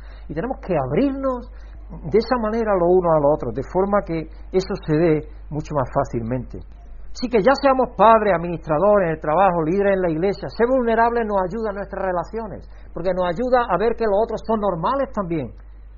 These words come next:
No solamente yo he tenido este problema, hay otro que también lo ha tenido, sea el problema que sea. Entonces te ayuda a relacionarte mejor con la otra persona.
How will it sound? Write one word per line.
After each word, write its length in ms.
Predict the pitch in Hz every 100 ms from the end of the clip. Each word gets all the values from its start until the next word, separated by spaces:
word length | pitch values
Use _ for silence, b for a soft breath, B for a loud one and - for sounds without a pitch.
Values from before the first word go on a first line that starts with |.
| - -
No 100 | 175
solamente 460 | 190 208 196 190 185
yo 80 |
he 60 | 190
tenido 240 | 180 208
este 180 | 185 180
problema, 460 | 143 143 233 151 -
hay 180 | 165 170
otro 220 | 208 240
que 100 | 196
también 220 | 143 143 147
lo 40 |
ha 40 | 131
tenido, 220 | 156 139
sea 160 | 180
el 60 | 165
problema 300 | 156 151 160 143
que 80 |
sea. 280 | 123 156 127 95 b b b
Entonces 320 | 160 190 226
te 80 | 170
ayuda 220 | 160 247
a 80 | 214
relacionarte 480 | 190 156 156 175 160
mejor 240 | 127 143
con 80 | 139
la 80 | 131
otra 160 | 131
persona. 340 | 113 107 147